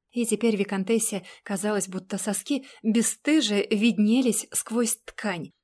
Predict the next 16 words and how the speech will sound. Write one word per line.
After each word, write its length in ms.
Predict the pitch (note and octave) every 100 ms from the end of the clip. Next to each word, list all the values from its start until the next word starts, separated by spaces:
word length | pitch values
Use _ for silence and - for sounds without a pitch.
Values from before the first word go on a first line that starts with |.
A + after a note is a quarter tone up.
| _ _
Принц 400 | - A#3+ F4+ F4+
не 260 | - B3 B3+
заставил 480 | A3 A3 B3 C4+ C4+
себя 340 | - G3+ G#3+
ждать. 380 | A#3 G3 A#3 - _ _
В 60 | F#3+
расстёгнутой 600 | A3 G#3+ A#3 G#3 G#3 G#3+
рубашке 500 | A3 G#3 C4 C4+ G#3
и 40 | G3
домашних 480 | G3+ G#3 G#3 G#3+
штанах 380 | - A3+ A#3+ C4+ -
он 240 | B3+ C4 A#3+
нёс 300 | C4 C4+ -
два 340 | G3 F3+ G#3 A#3
бокала 460 | G3+ G#3 F#3+ G3
вина. 360 | F#3+ F#3 F3